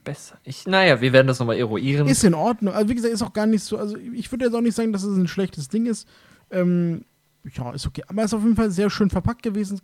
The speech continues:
Speaker 2: Kein übermäßiges Plastik. Vielen Dank dafür.
Speaker 1: Ne? Ja.
Speaker 2: Ähm, Flaschen standen in so einem, in so, kennst du diese, diese kleinen Schachteln in der Schachtel?
Speaker 1: Ja.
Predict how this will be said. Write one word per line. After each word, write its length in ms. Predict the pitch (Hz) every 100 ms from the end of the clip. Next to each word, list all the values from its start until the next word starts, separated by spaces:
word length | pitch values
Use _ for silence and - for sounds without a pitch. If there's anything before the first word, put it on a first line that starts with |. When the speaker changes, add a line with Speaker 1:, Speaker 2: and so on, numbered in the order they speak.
| -
Speaker 2:
Kein 320 | 214 214 214
übermäßiges 580 | 208 202 185 165 143 131
Plastik. 500 | 233 - - 113 -
Vielen 280 | - 139
Dank 240 | 135 208 214
dafür. 440 | 202 - 180 175 180 _ _ _ _
Speaker 1:
Ne? 320 | 147 147 247 285
Ja. 240 | 175 165
Speaker 2:
Ähm, 280 | 165 160 156 - _ _ _
Flaschen 640 | - 175 180 - 175 170 -
standen 480 | - 170 160 160 160
in 160 | 156
so 80 | 143
einem, 340 | 147 143 139 139
in 160 | 139 131
so, 240 | 135 135
kennst 180 | 135 143
du 40 | 160
diese, 300 | 147 127 135
diese 240 | - 131
kleinen 340 | - 147 143 147
Schachteln 460 | - 143 - 175
in 80 | 156
der 120 | 151
Schachtel? 360 | 143 143 - 117
Speaker 1:
Ja. 300 | 107 104 107